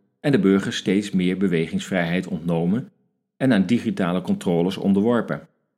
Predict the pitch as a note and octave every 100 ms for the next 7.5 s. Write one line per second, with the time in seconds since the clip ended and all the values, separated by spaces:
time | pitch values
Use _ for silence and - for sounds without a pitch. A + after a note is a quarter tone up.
0 | _ _ _ _ _ _ _ _ - -
1 | _ - C3 C3 B2+ D3 C3+ B2 G2+ F2
2 | G#2+ A#2+ A2+ G#2+ G#2+ G2+ F#2+ G2 F2+ G2
3 | A2+ A#2+ A#2+ - _ _ _ G#2 G2 -
4 | G2 G#2 A#2 - F2+ E2+ E2+ F#2 G2 G2+
5 | G2 G2 E2+ D#2+ F2+ G2 G#2 - D#2+ G#2
6 | A#2 - E2+ F#2+ F2 - G#2 G#2 F#2+ -
7 | F2+ F2 E2 E2+ -